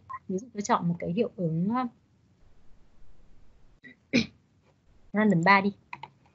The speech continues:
đúng không ạ? Thì chúng ta nhớ là mặc định thì hiệu ứng này nó chỉ áp dụng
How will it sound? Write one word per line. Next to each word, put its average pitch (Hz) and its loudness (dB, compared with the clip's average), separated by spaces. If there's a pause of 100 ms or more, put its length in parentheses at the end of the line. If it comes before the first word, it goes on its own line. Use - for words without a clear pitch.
(360)
đúng 180 2
không 220 4
ạ? - -18 (220)
Thì 277 4
chúng 262 4
ta 302 6
nhớ 220 8
là 311 2
mặc 220 4
định 233 6
thì 196 0
hiệu 208 4
ứng 190 2
này 233 0
nó 175 -4
chỉ 185 -6 (100)
áp 294 2
dụng 269 0